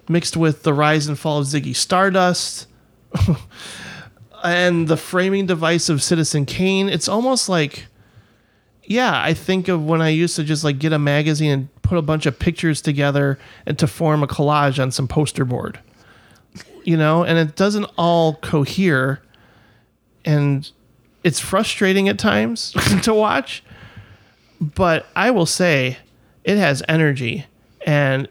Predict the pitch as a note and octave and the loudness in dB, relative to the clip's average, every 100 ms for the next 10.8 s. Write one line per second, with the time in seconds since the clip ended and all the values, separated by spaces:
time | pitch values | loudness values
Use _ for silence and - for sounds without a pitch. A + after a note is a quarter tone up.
0 | - E3+ E3+ - - D#3 F#3 F#3+ G3 F#3 | 0 0 -2 -6 -2 0 2 2 2 2
1 | E3+ D#3 D3+ C3 - F3 D3 D3 C#3 C#3+ | 2 0 0 -4 -2 0 2 2 2 2
2 | D#3 C#3+ E3 E3 E3+ F3 F#3+ - _ _ | 0 -2 0 0 2 0 -2 -6 _ _
3 | _ - - D3+ C#3+ D3 D3+ D3 C#3+ C#3+ | _ -20 -6 0 2 2 2 0 -2 -2
4 | B2+ C3 D3+ F3 F3+ - - E3+ F#3 F3 | 0 0 0 0 -2 -6 -4 -2 0 0
5 | F3+ F3 F3+ F3+ F3 E3 - F3 F#3 F#3+ | 0 0 -2 -2 -4 -4 -2 0 2 0
6 | G#3+ - - - - - - - _ _ | -4 -8 -12 -18 -20 -20 -20 -20 _ _
7 | - C3+ B2+ C3+ D3+ D#3 D#3 D#3 G#3+ G#3 | -4 0 2 2 0 0 0 2 2 2
8 | F3+ D3 D3+ G3+ E4 - - _ _ _ | 2 2 2 2 -2 -4 -18 _ _ _
9 | _ _ _ _ _ _ _ _ _ - | _ _ _ _ _ _ _ _ _ -2
10 | D#3 D3 - E3 - _ _ | 0 0 0 0 -2 _ _